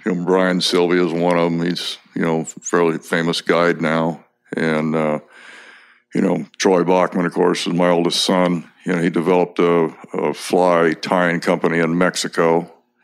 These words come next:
And, uh, you know, it developed into a pretty good sized fly tying company. I think he had a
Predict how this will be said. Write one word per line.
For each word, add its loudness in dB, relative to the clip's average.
And, 0
uh, 2
you -2
know, 0
it 0
developed 2
into 2
a 0
pretty -2
good -2
sized 2
fly 2
tying -2
company. 0
I 2
think -4
he -2
had 2
a -8